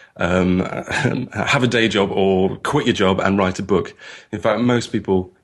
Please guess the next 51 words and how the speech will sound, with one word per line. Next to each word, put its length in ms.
even 400
as 120
I 40
was 120
saying 320
earlier, 400
uh, 300
most 320
writers, 640
when, 160
even 160
when 80
they're 100
published, 640
they 160
still 300
have 160
to 100
do 140
both 180
of 80
those 180
two 200
things. 440
It's 180
not 220
a 40
straight 300
choice, 380
and, 220
and 220
not, 300
and 160
this 300
idea 280
of 80
sacrifice 520
isn't 260
a 60
permanent 340
thing. 240
I 80
didn't, 400
I 80
didn't 380
stop 480
Write 240
for 80
Your 80
Life 280
forever. 520